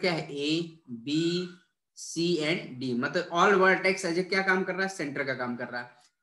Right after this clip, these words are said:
Find the area of shaded region। तो यहाँ पर देखो ध्यान से student, बहुत आसान है, कुछ है नहीं। Area of हमें शेडेड रीजन चाहिए,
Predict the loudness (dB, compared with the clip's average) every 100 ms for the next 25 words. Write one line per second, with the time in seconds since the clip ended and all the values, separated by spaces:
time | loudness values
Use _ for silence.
0 | _ 6 6 6 4 4 6 6 4 2
1 | -2 -2 -4 -8 -10 -16 _ _ _ 4
2 | 4 6 4 4 4 4 4 0 -2 -2
3 | -4 -4 -4 -2 0 0 2 2 0 -6
4 | -4 -2 0 -2 -2 0 4 2 2 -2
5 | -4 -4 -2 -2 -2 -6 -8 -4 -4 -4